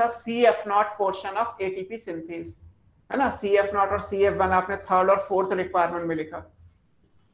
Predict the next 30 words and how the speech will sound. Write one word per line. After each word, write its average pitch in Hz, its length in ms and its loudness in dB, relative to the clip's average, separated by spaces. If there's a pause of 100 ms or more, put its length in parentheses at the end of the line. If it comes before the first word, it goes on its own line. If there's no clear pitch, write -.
(180)
तो 233 60 4 (140)
actually 240 480 6
एक 240 260 8
enzyme 196 520 4
है, 220 100 2 (140)
Enzyme 196 400 2
का 220 120 2
नाम 214 240 2
क्या 226 140 4
है? 269 160 2
एटीपी 220 460 0
synthase। 185 600 2 (560)
तो 214 60 0 (180)
एटीपी 254 360 8
synthase 240 420 6
enzyme 220 460 6
कैसा 220 240 4
होता 202 280 4
है? 277 260 2 (240)
उसका 226 320 4
structure 233 440 2
कुछ 254 240 4
ऐसा 202 260 6
है। 180 260 4 (640)
अगर 196 180 6
आप 214 220 4
एटीपी 226 320 0
synthase 208 420 -2
को 220 100 -4
समझोगे 190 500 2